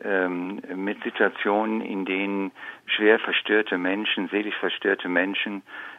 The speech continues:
ähm, äh, sich selbst nicht, äh, ähm, in die richtige Beziehungskonstellation bringen können, ähm, bringen wir Psychiater, ähm,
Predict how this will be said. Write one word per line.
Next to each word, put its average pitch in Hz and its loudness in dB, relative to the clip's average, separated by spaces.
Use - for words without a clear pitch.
ähm, 90 0
äh, 90 -4
sich 92 -2
selbst 98 6
nicht, 101 -4
äh, 90 0
ähm, 87 -6
in 95 -4
die 92 -2
richtige 90 2
Beziehungskonstellation 95 2
bringen 95 0
können, 101 2
ähm, 98 4
bringen 98 2
wir 127 6
Psychiater, 110 4
ähm, 92 4